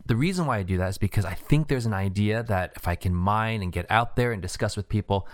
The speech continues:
there will be a truth that is properly dividing the Word of God. So the primary thing that we're gonna take a look at is going to be in Genesis. We're gonna look at how the serpent,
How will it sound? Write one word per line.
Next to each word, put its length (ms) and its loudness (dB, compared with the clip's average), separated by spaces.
there 100 2
will 300 -2
be 180 -2
a 60 -4
truth 400 -4
that 180 0
is 140 -2
properly 500 8
dividing 380 -2
the 80 -6
Word 180 -4
of 80 -10
God. 340 0
So 300 2
the 280 2
primary 680 -2
thing 240 -2
that 100 -4
we're 60 -2
gonna 180 -2
take 240 -4
a 60 0
look 240 -2
at 260 0
is 140 -2
going 280 0
to 100 -4
be 340 0
in 240 0
Genesis. 880 -4
We're 80 0
gonna 240 0
look 320 -2
at 160 0
how 440 -2
the 120 2
serpent, 680 0